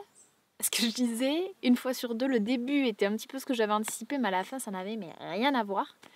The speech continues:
Et c'était ça qui était magique, au fond. Et après, le silence. Le silence, comme je vous le disais, j'ai vraiment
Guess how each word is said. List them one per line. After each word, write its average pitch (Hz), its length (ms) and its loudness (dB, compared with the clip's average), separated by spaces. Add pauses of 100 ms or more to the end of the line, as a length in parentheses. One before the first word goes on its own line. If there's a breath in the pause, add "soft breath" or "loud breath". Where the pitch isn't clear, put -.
(340 loud breath)
Et 226 80 -4
c'était 220 260 -6
ça 254 120 4
qui 277 100 6
était 233 200 6
magique, 214 460 2
au 190 80 -6
fond. 170 180 -10 (600 soft breath)
Et 196 80 -4
après, 190 280 -4
le 233 100 -2
silence. 196 640 -10 (640 soft breath)
Le 220 80 -4
silence, 226 440 -2
comme 233 160 -6
je - 60 -20
vous 226 60 -16
le 220 60 -10
disais, 240 180 -4
j'ai 247 140 0
vraiment 254 400 -4